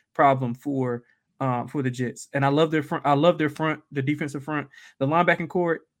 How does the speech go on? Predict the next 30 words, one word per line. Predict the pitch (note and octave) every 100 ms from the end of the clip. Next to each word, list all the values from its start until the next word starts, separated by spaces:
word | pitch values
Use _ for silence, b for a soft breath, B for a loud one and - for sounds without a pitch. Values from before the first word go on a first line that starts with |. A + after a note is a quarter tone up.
| _
for | F3+
the | D3
Jets | C#3 D#3+ A#2+
is, | D3 C3 -
is, | D3 C#3+
is | D3+
kind | C#3+ E3+
of | D3+
in | D#3
question, | D3 E3 D3+ F3 D#3+
but | D3 C3+ C3+ B B -
I | C#3
think | G3+
that | D#3
front | - D#3
is | C#3+
just | C3+ C3
so | C#3
good | C3+ C3+ C3
that | B2
it | B2+
can | C3
mask | B2 B2 B2 -
some | B2+
of | B2
those | A#2+ A#2+ - _ -
things | B2+ B2 B2
on | A#2+
the, | A2+ A2+
um, | A#2+ A#2 A2+